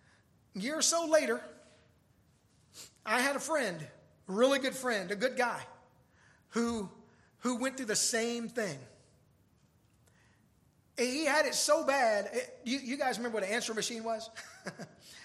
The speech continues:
That was what we used, that, this is what you, we call it voicemail now, but back then it was a machine. You pushed a button, boop, you know. Um,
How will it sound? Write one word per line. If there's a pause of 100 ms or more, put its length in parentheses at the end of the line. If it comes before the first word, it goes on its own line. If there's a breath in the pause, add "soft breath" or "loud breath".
(120 loud breath)
That
was
what
we
used,
that,
this
is
what
you,
we
call
it
voicemail
now,
but
back
then
it
was
a
machine.
You
pushed
a
button,
boop,
you
know. (720 loud breath)
Um,